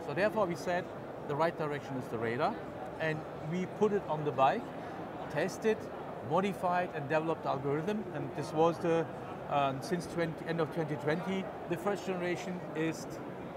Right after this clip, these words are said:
on the market and in usage. And, um, <laughs> now we are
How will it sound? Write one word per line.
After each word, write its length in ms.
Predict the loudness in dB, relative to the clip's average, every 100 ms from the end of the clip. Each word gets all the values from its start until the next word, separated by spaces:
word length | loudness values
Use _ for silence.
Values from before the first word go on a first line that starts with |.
| -4 0
on 120 | 2
the 60 | 6
market 440 | 10 10 8 -4 -2
and 140 | -2 -2
in 80 |
usage. 420 | 0 0 2 0 -2 -8 -8 -8 -8 -8 -8 -2
And, 240 | 4 4 2 -2
um, 320 | 4 6 6 2 -2 -2
<laughs> 200 | -2 8
now 320 | 12 12 10
we 160 | 8
are 180 | 6 6